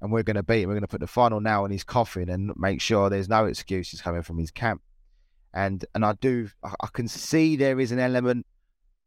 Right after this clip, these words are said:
of maybe resting on their laurels a little bit in the Haney camp. The fact that they've fought Kambosos Junior twice is a great achievement in Australia. But it's not, it, it, like,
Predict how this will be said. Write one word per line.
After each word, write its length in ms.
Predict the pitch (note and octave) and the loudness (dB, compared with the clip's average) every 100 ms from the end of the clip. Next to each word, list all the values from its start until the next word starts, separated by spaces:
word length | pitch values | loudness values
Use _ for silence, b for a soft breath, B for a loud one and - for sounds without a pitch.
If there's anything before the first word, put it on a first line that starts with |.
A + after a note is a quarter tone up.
| _ A2+ | _ 4
of 580 | A#2+ A#2 G#2+ - - _ _ _ - | 6 6 2 -6 -20 _ _ _ -4
maybe 300 | A2 C3+ D3+ | 0 2 2
resting 420 | C#3 D3 - B2+ | 2 2 2 -2
on 120 | B2+ | 0
their 160 | B2+ A#2+ | 2 4
laurels 420 | B2+ C3 A#2 G#2 | 6 6 6 2
a 60 | G2+ | -2
little 220 | F2+ D#2+ | -2 -4
bit 180 | F2+ - F2+ - | -6 -6 -8 -4
in 160 | F#2 | -2
the 100 | F#2+ | 0
Haney 380 | F2 F#2+ E2+ D#2+ | -2 -2 -2 -2
camp. 300 | - F2+ D2+ | -4 -6 -6
The 80 | E2 | -8
fact 420 | - - B2 - | -4 2 2 2
that 120 | - - | -6 -2
they've 160 | G#2+ | -4
fought 280 | - E3+ D#3 | 0 0 0
Kambosos 580 | - A2 G#2+ G#2 - F#2+ | 0 0 2 0 -2 -6
Junior 340 | G#2+ G#2 G2 | -2 -2 -2
twice 500 | F#2 - A#2 A2+ G2 | -6 -2 2 2 2
is 120 | F2+ F#2+ | -6 -6
a 40 | |
great 260 | - B2 E2+ | 0 2 2
achievement 400 | - A2+ F#2+ D#2 | -2 -2 -2 -4
in 100 | F2 | -4
Australia. 640 | F2+ - A2+ G#2+ E2+ D2+ _ _ _ _ _ _ _ _ _ _ - | -4 0 2 2 0 -4 _ _ _ _ _ _ _ _ _ _ 2
But 160 | A#2+ - | 2 2
it's 220 | A#2+ - | -4 -4
not, 320 | C#3+ D3 C#3+ - _ _ _ _ _ - | 4 6 6 0 _ _ _ _ _ -12
it, 140 | - - - | -12 -14 -12
it, 120 | F#2+ - | -6 2
like, 220 | A#2+ | 2